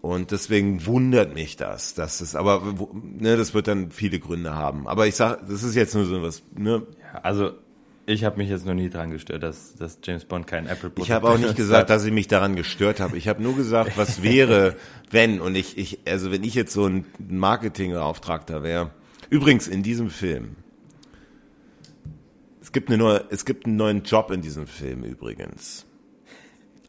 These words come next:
Speaker 1: Weißt
Speaker 2: Wie
Speaker 1: du,
Speaker 2: weit
Speaker 1: welchen
Speaker 2: sind wir eigentlich gerade weg vom Film?
Speaker 1: Nee, nee, nee, es
Speaker 2: Geschehen.
Speaker 1: gibt, in diesem Film gibt's einen Job, also bei den Dreharbeiten,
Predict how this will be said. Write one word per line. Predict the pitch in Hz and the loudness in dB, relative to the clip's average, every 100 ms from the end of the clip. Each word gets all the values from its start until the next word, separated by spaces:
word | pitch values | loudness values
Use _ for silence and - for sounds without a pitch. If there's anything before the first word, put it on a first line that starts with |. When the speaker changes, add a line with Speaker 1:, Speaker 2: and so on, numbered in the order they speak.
| - - | -10 0
Speaker 1:
Weißt | 107 | 0
Speaker 2:
Wie | 104 | 4
Speaker 1:
du, | |
Speaker 2:
weit | 110 | 6
Speaker 1:
welchen | 104 117 | 6 4
Speaker 2:
sind | 107 | 0
wir | 87 | 2
eigentlich | 113 - | 0 -2
gerade | - 117 101 | 0 0 0
weg | 110 120 | -2 -4
vom | 113 | -6
Film? | 101 104 - 131 120 104 | -6 -6 2 4 4 6
Speaker 1:
Nee, | 135 | 8
nee, | |
nee, | 151 | 8
es | 127 113 139 | 8 8 6
Speaker 2:
Geschehen. | 104 | 6
Speaker 1:
gibt, | 147 151 | 2 4
in | 117 | 0
diesem | 113 156 156 | 2 -2 -4
Film | - 110 107 104 | 0 2 2 0
gibt's | 104 - | -4 -4
einen | 101 | -4
Job, | 90 95 85 | 0 2 2
also | 87 | 0
bei | 90 | 0
den | 92 | -2
Dreharbeiten, | 87 107 90 80 78 87 107 | 0 2 2 0 -2 -4 -10